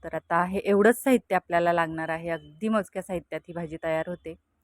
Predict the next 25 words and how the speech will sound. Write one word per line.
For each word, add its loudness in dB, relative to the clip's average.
तर -4
सगळ्यात -2
आधी -4
तर -8
मी -8
गॅसवर -4
एक -8
कढई -2
गरम -6
करत -6
ठेवली. -8
त्यामध्ये -2
घातलेलं 0
आहे 0
दोन -4
चमचे -10
तेल 0
आणि, -6
अ, -2
तेल -2
गरम 0
झालं 0
की -6
त्यामध्ये -4
मी -6